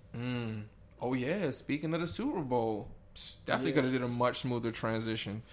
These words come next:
Speaker 1: So you got the Super Bowl coming up, and you got the halftime show at the Super Bowl coming up. You got
Speaker 2: Dre.
Speaker 1: Dre. You got Snoop, the new owner of the, of Death Row.
Speaker 2: Yep.
Speaker 1: Uh, you
Speaker 2: New
Speaker 1: have
Speaker 2: release today.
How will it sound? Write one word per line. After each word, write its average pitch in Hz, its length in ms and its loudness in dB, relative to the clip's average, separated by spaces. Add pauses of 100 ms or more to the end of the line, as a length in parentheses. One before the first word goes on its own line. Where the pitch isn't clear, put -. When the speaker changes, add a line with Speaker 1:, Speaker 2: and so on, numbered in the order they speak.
(220)
Speaker 1:
So 131 120 -2
you 131 60 6
got 113 120 8
the 117 60 0
Super 147 300 4
Bowl 123 180 6
coming 113 320 0
up, 117 280 2 (540)
and 113 120 0
you 120 80 2
got 120 180 6
the 101 80 4
halftime 120 760 6
show 110 260 0
at 95 80 -4
the 110 80 -2
Super 107 340 -4
Bowl 107 220 -2
coming 104 360 -4
up. 123 300 -2 (560)
You 110 140 -6
got 104 320 0 (600)
Speaker 2:
Dre. 131 460 -4
Speaker 1:
Dre. 113 640 6
You 127 100 2
got 110 200 6
Snoop, 123 500 2 (240)
the 113 100 0
new 120 220 0
owner 117 340 2
of 113 180 0
the, 110 320 0 (420)
of 110 160 -6
Death 113 260 2
Row. 117 320 4 (920)
Speaker 2:
Yep. 135 360 -2 (360)
Speaker 1:
Uh, 104 400 0 (160)
you 113 160 -4
Speaker 2:
New - 60 2
Speaker 1:
have 170 220 8
Speaker 2:
release 170 320 4
today. 147 420 -2